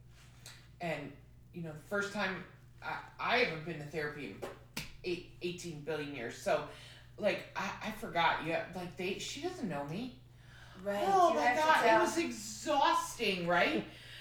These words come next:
Speaker 1: Because you have fifty minutes to explain forty-four years. So it's a long time <laughs> to, like, explain your whole life story. And now I have had a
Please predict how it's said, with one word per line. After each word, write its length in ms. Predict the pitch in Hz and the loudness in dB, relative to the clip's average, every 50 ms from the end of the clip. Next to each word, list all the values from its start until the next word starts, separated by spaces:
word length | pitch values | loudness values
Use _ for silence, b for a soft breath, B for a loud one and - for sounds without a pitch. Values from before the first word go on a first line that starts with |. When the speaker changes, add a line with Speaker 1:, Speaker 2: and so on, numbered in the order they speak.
| B B B | B B B
Speaker 1:
Because 460 | 330 320 320 311 330 311 - - - | -2 0 6 6 6 6 6 2 0
you 100 | - 320 | 4 6
have 160 | 294 285 - - - - - - - - - | 6 6 4 2 -2 -8 -14 -16 -18 -16 -6
fifty 480 | 294 311 339 - - - - - - 453 466 453 | -2 -2 -2 -2 -4 -8 -14 -14 -12 -8 -4 0
minutes 640 | 392 302 202 180 175 226 254 - - - - - - - - B B B B B B - | 0 2 2 2 0 0 -2 -4 -8 -12 -14 -14 -16 -18 -20 B B B B B B -6
to 80 | - 349 - | -4 -2 -2
explain 800 | 233 - - - - - 320 302 277 269 262 262 254 254 254 240 - - - - - - - - - - - - - - - - - - - - - - - - - - - - - - - - - - | -2 -4 -6 -10 -6 0 2 2 4 4 0 -2 -2 -4 -4 -6 -6 -8 -16 -20 -20 -20 -20 -20 -20 -20 -20 -20 -20 -20 -20 -20 -20 -20 -20 -20 -20 -20 -20 -20 -20 -20 -20 -20 -20 -20 -20 -20 -20 -18
forty-four 520 | - - 175 - 196 - - - - 170 180 | -16 -14 -12 -12 -12 -14 -14 -14 -12 -10 -10
years. 240 | 175 160 127 - - - B B B B B B B | -8 -8 -8 -10 -10 -12 B B B B B B B
So 400 | - - 370 330 466 480 - - - | -2 4 8 8 8 8 6 2 0
it's 200 | - 349 381 - | -2 -2 2 6
a 40 | 359 339 311 | 6 6 8
long 320 | - 311 302 302 359 392 403 - - | 6 6 6 6 6 4 2 0 0
time 400 | - 359 - - 233 226 - - - - | 4 6 6 8 8 8 6 4 2 -2
<laughs> 120 | - - 247 | -6 -2 0
to, 100 | 339 339 | 2 2
like, 380 | 269 262 254 247 247 - - 240 | 4 4 2 2 2 0 -2 -6
explain 480 | 240 - - - - 294 285 262 254 | -6 -6 -8 -8 -6 -6 -4 -4 -2
your 140 | 233 196 185 | 0 0 0
whole 300 | 175 180 202 208 226 262 | 0 0 0 0 2 4
life 200 | 302 330 359 349 | 4 4 2 2
story. 520 | - - - - 330 311 285 226 190 196 202 B B B B B B B B B B B B - | 0 -6 -6 -4 0 0 2 2 2 0 0 B B B B B B B B B B B B 0
And 180 | 349 349 370 | 2 4 4
now 400 | 370 370 370 359 349 311 - - - - | 4 4 4 4 4 2 2 -2 -4 -4
I 60 | 339 | -4
have 280 | 392 392 392 427 440 427 415 427 | -4 -4 -6 -8 -10 -8 -6 -4
had 80 | 403 370 | -2 -2
a 120 | 359 330 | -2 -4